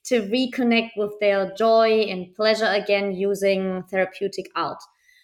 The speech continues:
So I basically help people that have created their dream businesses but don't enjoy their work anymore. They feel exhausted. They feel like they built the, the golden cage around them. I help them to connect with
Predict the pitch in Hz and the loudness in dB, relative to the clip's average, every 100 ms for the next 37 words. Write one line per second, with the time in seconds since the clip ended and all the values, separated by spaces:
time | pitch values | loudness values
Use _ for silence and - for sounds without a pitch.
0 | _ - - 208 202 190 196 190 196 202 | _ -12 0 6 6 8 4 4 4 4
1 | 220 233 247 247 240 220 214 208 - 294 | 2 2 -2 2 2 4 2 2 -4 -4
2 | 240 226 208 202 208 196 196 - - 202 | 2 2 2 0 0 0 0 -6 -4 2
3 | 196 190 190 180 180 302 302 277 254 247 | 2 4 4 4 4 4 6 6 4 0
4 | 247 247 233 233 226 226 - - _ - | 0 -2 2 2 2 -2 -12 -20 _ -2
5 | 214 208 - - 226 233 233 220 220 262 | -2 -2 -6 2 4 6 4 2 2 4
6 | 262 233 220 233 247 240 226 226 226 226 | 6 6 6 6 6 4 2 4 4 4
7 | 202 - 214 196 196 247 240 233 233 226 | 2 0 0 0 2 4 6 4 2 4
8 | 220 214 202 196 214 208 196 196 190 196 | 4 4 0 0 0 0 0 0 0 0
9 | 190 190 - - 170 165 170 262 294 262 | 0 -2 -6 -6 -4 -4 2 4 4 2
10 | 254 254 254 294 294 285 269 285 302 285 | 0 0 0 0 -2 -2 2 2 0 0
11 | 294 320 330 - - - 226 233 233 233 | -2 0 -2 -6 -20 -4 0 4 2 2
12 | 233 233 226 226 220 214 214 | 0 0 -4 -2 -2 -2 -6